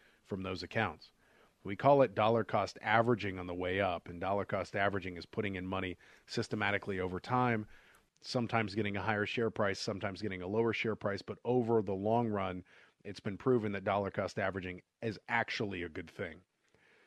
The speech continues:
Well, I had a client talk to me after I showed him some stuff, and he said, "Well, it sounds like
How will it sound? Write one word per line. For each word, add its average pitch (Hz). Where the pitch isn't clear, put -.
Well, 107
I 120
had 127
a -
client 120
talk 113
to -
me 101
after 104
I 92
showed 113
him 98
some 87
stuff, 98
and 98
he 90
said, 101
"Well, 95
it 95
sounds 127
like 113